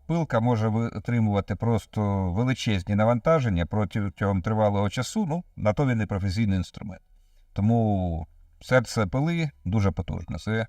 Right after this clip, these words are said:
і потужне, і надійне. Це основний, основна перевага пилки.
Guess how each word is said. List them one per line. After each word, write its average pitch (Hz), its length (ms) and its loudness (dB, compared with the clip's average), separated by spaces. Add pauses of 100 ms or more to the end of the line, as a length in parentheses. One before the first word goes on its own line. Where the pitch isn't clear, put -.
(160)
і 98 100 -6
потужне, 147 540 0
і - 120 -2
надійне. - 480 -4 (300)
Це 143 180 0
основний, 110 600 2 (380)
основна 113 340 4
перевага 82 420 2
пилки. - 460 -10